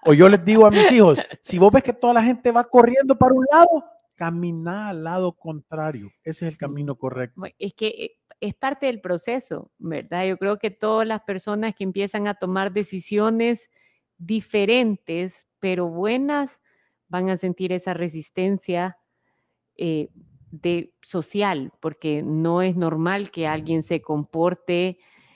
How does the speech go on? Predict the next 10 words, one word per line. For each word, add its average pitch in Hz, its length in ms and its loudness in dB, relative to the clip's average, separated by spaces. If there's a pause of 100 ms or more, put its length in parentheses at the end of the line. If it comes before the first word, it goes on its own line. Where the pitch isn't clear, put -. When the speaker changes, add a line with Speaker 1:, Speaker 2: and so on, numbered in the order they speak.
(200)
Speaker 2:
de 170 140 -2
acuerdo 165 400 -2
a 151 60 0
un 151 100 -4
presupuesto, 165 1120 -6 (400)
ahorrando, 160 1040 -2
siendo 160 380 -4
cuidadoso, 165 960 -4
diciendo 165 560 -4
no 185 420 -2